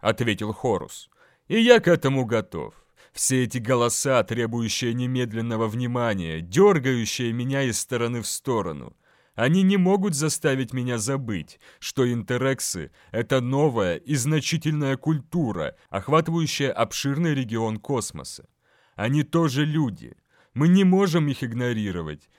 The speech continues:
мы не можем отрицать их существование. Или это друзья, потенциальные союзники, или враги. Нельзя отвернуться от них и надеяться,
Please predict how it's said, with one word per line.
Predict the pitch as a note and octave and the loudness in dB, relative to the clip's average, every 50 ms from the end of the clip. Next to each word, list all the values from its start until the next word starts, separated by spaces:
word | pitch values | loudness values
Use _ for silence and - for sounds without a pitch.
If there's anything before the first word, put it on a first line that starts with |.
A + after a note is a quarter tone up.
| _ _ _ - | _ _ _ -4
мы | A2 C3 C3+ | 0 2 2
не | C#3 C#3 | 4 4
можем | C3+ C#3 C3+ A2 C3 C#3 - | 2 2 0 0 0 -2 -2
отрицать | - C3+ - - C3+ C3 C3 - - - C#3 C3 C3 B2+ C3+ | -2 -4 -2 0 -2 -2 -2 -2 -2 -2 0 0 0 0 -2
их | A#2+ - | -6 -6
существование. | - - G#2 - - G#2+ - - - G#2+ G2+ F#2+ G2 F#2 F2 E2 D#2 C#2+ C#2 C2 - _ _ _ _ _ _ _ - - | -6 -8 -8 -6 -6 -8 -8 -6 -2 -2 -2 0 0 0 0 0 -4 -8 -12 -14 -18 _ _ _ _ _ _ _ -6 -2
Или | B2 C3+ C3+ C#3+ | 0 0 2 2
это | C#3+ C#3+ C#3 C#3+ C3 | 2 2 2 0 -4
друзья, | G#2+ C3 B2+ C3+ A#2+ F#2+ G2+ A2 B2 B2 B2+ A#2+ F#2 D#2 - _ | -2 0 0 0 0 -2 -4 -4 -2 0 0 0 -2 -2 -6 _
потенциальные | - A2 G#2+ - B2+ A#2+ - - D3 C3+ B2 B2+ C3 B2+ A#2 | -6 -4 -2 -2 -2 -2 -2 0 0 0 0 0 -2 -2 -2
союзники, | - - C#3 B2+ C#3+ F3 G3 E3 C3+ E3 D#3+ - - B2 F#2+ - _ _ _ _ _ _ _ _ - | -2 -2 -2 -2 0 0 0 0 0 -2 -4 -4 -4 -8 -10 -10 _ _ _ _ _ _ _ _ 0
или | C3 D3+ D#3+ D#3 | 2 2 4 4
враги. | D3 B2+ A#2+ A#2 A2+ A2 G2 D#2+ E2 D2+ C#2+ - _ _ _ _ _ _ _ _ _ _ _ _ - | 2 2 0 0 0 -2 -2 -4 -8 -10 -12 -14 _ _ _ _ _ _ _ _ _ _ _ _ -4
Нельзя | A2 C#3 E3 E3+ E3+ C3+ A2+ E3 G3 G#3+ A3 | 0 2 4 4 4 2 2 2 4 4 4
отвернуться | F#3+ - E3+ E3 E3+ D#3+ C#3 C#3+ D#3 E3 D#3+ - - D3 B2+ | 2 2 0 0 2 2 2 2 0 0 0 0 0 2 2
от | A2+ F#2 - | 0 0 -2
них | A#2 A2+ G#2 - B2 | -4 -4 -4 -4 -4
и | A#2+ | -4
надеяться, | B2 B2+ B2 A#2 G#2+ B2 C#3 C3+ B2+ A2+ F#2+ F2 D#2+ - - - C#2+ C2+ C2 | -2 -2 -4 -4 -2 -2 0 2 2 0 0 -2 -4 -8 -10 -10 -10 -10 -12